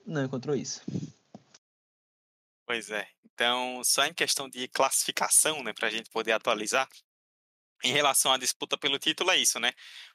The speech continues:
Speaker 2: Flamengo com setenta e um pontos, Inter com sessenta e nove. É, o Flamengo precisa ve-, só vencer o São Paulo pra ser campeão. Se o Flamengo tropeçar, no caso, um empate ou uma derrota, aí o Inter vencendo o Corinthians,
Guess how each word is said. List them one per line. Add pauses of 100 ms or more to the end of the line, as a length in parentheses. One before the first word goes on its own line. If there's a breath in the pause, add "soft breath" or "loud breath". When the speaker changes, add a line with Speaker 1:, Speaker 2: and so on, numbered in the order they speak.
Speaker 2:
Flamengo
com
setenta
e
um
pontos,
Inter
com
sessenta
e
nove. (480 loud breath)
É,
o
Flamengo
precisa
ve-,
só
vencer
o
São
Paulo
pra
ser
campeão. (500 soft breath)
Se
o
Flamengo
tropeçar,
no
caso,
um
empate
ou
uma
derrota, (100)
aí
o
Inter
vencendo
o
Corinthians,